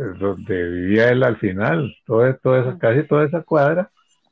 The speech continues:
Speaker 1: o sea, toda esa cuadra era, era de él, yo creo, hasta que me le dieron, le vendieron un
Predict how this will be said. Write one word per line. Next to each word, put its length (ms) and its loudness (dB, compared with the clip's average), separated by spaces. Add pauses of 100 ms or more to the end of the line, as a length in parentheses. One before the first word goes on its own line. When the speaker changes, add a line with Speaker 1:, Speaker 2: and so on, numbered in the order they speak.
(960)
Speaker 1:
o 260 -4
sea, 260 2
toda 200 4
esa 160 0
cuadra 360 2
era, 360 -2 (280)
era 360 0
de 260 -2
él, 140 -2
yo 160 -6
creo, 300 0
hasta 300 -12
que 180 -16 (760)
me 200 -4
le 280 -4
dieron, 500 2
le 120 2
vendieron 380 2
un 280 0